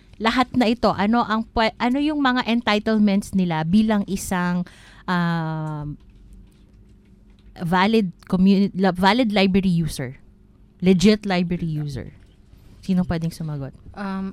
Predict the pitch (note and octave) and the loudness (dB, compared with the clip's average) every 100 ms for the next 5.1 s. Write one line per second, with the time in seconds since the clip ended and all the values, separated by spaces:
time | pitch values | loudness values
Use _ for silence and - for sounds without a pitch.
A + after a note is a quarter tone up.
0 | A#3 B3+ - F#3 F#3 - B3 C4+ D#4 F4 | -10 -12 -10 -12 -10 -8 -4 0 2 0
1 | - C#4 B3 C4 B3 A3+ A3+ A#3+ A#3+ A#3+ | -2 0 2 2 0 -4 -6 -4 0 0
2 | A#3+ - G3 F#3 F#3+ G3+ A3 G#3 G#3 G#3 | 0 -6 -4 -4 -6 -8 -8 -8 -8 -12
3 | G3 G3+ G#3 B3 C4 A#3 B3 A3+ F#3+ G3 | -12 -12 -12 -14 -14 -10 -8 -6 -8 -8
4 | A3 F#3+ F#3 G3 A3 G3 F#3 F3+ F#3 F#3 | -8 -10 -10 -10 -10 -8 -6 -6 -4 -4
5 | F#3 | -4